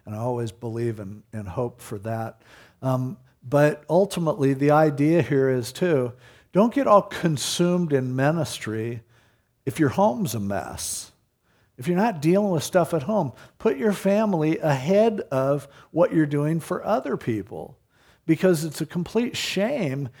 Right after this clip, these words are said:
if you're there serving God while your family is just going, "Hey, we could use a little attention. How about us?" And so it's put those priorities in such a way. Now, I, I think that people can go extreme on this,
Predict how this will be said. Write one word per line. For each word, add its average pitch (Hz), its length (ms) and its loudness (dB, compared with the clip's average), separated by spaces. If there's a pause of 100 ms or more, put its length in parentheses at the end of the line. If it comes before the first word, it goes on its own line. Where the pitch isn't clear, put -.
(180)
if 143 180 0
you're 233 220 2
there 202 240 4
serving 220 640 0
God 139 560 2 (640)
while 151 360 4 (160)
your 143 160 -6
family 175 540 -2
is 131 240 0
just 143 200 -8
going, 135 520 -2
"Hey, 208 320 0
we 165 200 2
could 165 220 -6
use 117 240 -4
a 127 60 -6
little 117 300 -4
attention. 123 720 -6 (340)
How 151 120 -10
about 170 340 6
us?" - 580 0 (460)
And 139 160 -2
so 180 180 6
it's 170 180 4
put - 300 -4
those 214 240 4
priorities 165 1000 2
in 135 140 -8
such 147 340 -4
a 151 40 -4
way. 170 240 2
Now, 143 240 0 (400)
I, - 120 -10 (100)
I 147 140 2
think 196 260 2
that 185 160 0
people 160 280 4
can 131 220 -4
go 139 240 4
extreme 151 600 0
on 110 200 -4
this, 104 460 -10